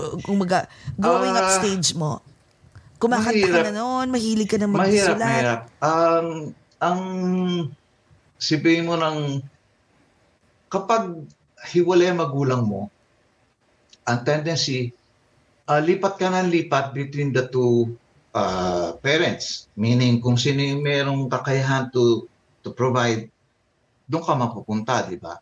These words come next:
Speaker 1: Yes.
Speaker 2: Ah, so, ang mangyayari sa'yo, lipat ka ng eskwelahan,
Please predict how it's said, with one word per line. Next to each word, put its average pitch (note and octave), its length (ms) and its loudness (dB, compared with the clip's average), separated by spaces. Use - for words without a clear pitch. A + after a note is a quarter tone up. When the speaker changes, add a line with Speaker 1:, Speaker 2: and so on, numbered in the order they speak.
Speaker 1:
Yes. F#3+ 400 -6
Speaker 2:
Ah, - 80 -10
so, F3+ 240 2
ang F3+ 100 0
mangyayari G#3+ 380 4
sa'yo, F#3 240 2
lipat D3 320 -4
ka C#3 80 -2
ng D3 140 0
eskwelahan, C#3+ 640 2